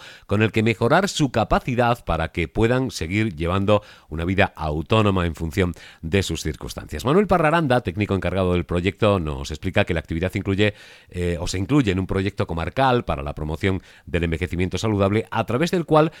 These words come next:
se desarrollan distintas actividades relacionadas con la salud, el ocio o la cultura, a la que por primera vez se ha añadido también la promoción para la salud auditiva. La actividad contó con la colaboración de la empresa Audi Pro, que desplazó hasta Monesterio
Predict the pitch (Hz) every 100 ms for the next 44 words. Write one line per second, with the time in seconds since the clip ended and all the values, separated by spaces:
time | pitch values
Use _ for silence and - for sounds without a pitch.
0 | - - - 104 95 92 87 90 113 123
1 | 110 90 123 117 98 - 107 101 92 95
2 | 85 73 80 87 - 64 65 80 113 135
3 | - 76 107 - 107 107 - 87 107 120
4 | 87 - 95 95 - - 73 71 71 82
5 | 87 85 92 90 90 95 87 80 87 87
6 | 78 82 87 73 73 82 85 90 80 -
7 | - - 85 80 76 78 76 71 65 65
8 | 64 64 55 - - - 71 92 95 95
9 | 87 92 87 80 78 73 76 80 98 82
10 | 76 73 95 90 71 - 156 156 98 117
11 | 165 175 110 107 87 117 110 120 113 156
12 | 107 101 110 - 107 117